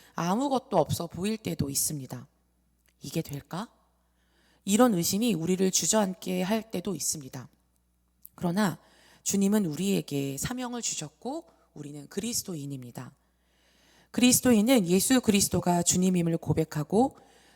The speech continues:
주인 되신 예수 그리스도와 함께 살아가고 주인 되신 예수 그리스도를 전파하며 살아가야만 합니다.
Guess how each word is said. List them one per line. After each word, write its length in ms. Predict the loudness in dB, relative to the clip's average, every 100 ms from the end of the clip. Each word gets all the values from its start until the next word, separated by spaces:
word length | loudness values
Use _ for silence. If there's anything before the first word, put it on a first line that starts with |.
| -2
주인 340 | 4 4 6
되신 380 | 4 4 2 2
예수 320 | 0 2 0
그리스도와 500 | 0 -2 0 0 0
함께 460 | -2 -4 2 4 4
살아가고 680 | 2 0 0 -2 -6 -12 -14 _ _ _ _ _ _ _ 0
주인 240 | 4 6
되신 320 | 6 4 4
예수 300 | 2 2 0
그리스도를 520 | 0 -2 -2 -2 -2 -2
전파하며 760 | -4 0 0 0 0 0 0 -2 -20 _
살아가야만 800 | -6 -4 -4 -4 -6 -6 -4 -6
합니다. 420 | -6 -8 -10 -16